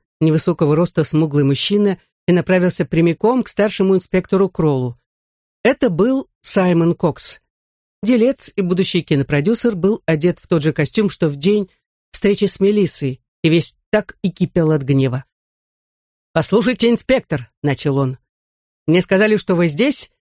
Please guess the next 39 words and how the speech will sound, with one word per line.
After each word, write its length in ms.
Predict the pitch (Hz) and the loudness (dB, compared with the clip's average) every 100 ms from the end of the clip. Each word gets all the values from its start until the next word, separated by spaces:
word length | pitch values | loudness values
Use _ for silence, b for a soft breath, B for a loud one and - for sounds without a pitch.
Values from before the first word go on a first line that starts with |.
| _ - | _ -2
и 20 | |
я 100 | 160 | -2
хочу 260 | 151 165 208 | 0 0 0
окончательно 680 | 202 180 226 240 226 202 | 0 0 0 0 2 2
дать 260 | 190 196 - | 2 0 0
понять, 360 | 180 170 220 262 | 0 2 0 -2
что 180 | - | -2
сыт 340 | 214 - 277 - | -2 0 -2 0
по 120 | 294 | 0
горло 460 | 254 220 208 226 226 | 2 0 0 0 0
этим 440 | - 202 247 226 | -2 -2 0 2
нелепым 440 | 180 202 240 240 214 | 2 2 0 0 0
заточением. 720 | 220 - - 170 143 139 135 _ _ _ _ _ | 0 0 0 0 0 0 -4 _ _ _ _ _
Я 100 | 165 | -2
звонил 300 | 151 175 226 | 0 2 2
своим 260 | 240 175 156 | 0 2 2
адвокатам, 640 | 156 139 147 269 277 254 - _ _ | 0 -2 0 0 0 -4 -4 _ _
они 160 | 143 147 | -2 0
заверили 420 | 139 165 226 226 | 2 2 2 2
меня, 260 | 208 202 208 | 2 2 0
что 140 | - | 0
это 180 | 214 233 | 0 0
возмутительно, 1000 | 160 202 180 185 - 320 - 156 143 135 _ _ _ | 0 0 2 0 0 -2 0 0 -2 -4 _ _ _
и 60 | 180 | 0
у 40 | |
вас 240 | 175 196 - | 2 0 0
нет 220 | 202 220 | 0 0
никаких 560 | 202 262 - 233 254 - | 0 0 0 -2 -2 -2
полномочий 680 | 196 185 190 247 - 254 - | 0 2 2 0 0 -2 -2
удерживать 600 | 226 208 233 214 190 170 | 0 2 2 2 0 -2
меня 220 | 175 160 156 | 0 2 0
здесь. 420 | 123 135 - - _ _ _ _ _ - | 0 -4 -4 -12 _ _ _ _ _ -6
Смерть 480 | - 156 208 202 180 | -2 0 0 0 0
Мелиссы 340 | 202 214 - | 2 0 0
Джеймс 480 | 170 185 226 202 - | 0 2 2 0 0
не 160 | 180 | 0
имеет 280 | 208 233 208 | 2 2 0
ко 120 | - | 0
мне 320 | 185 196 196 | 2 2 2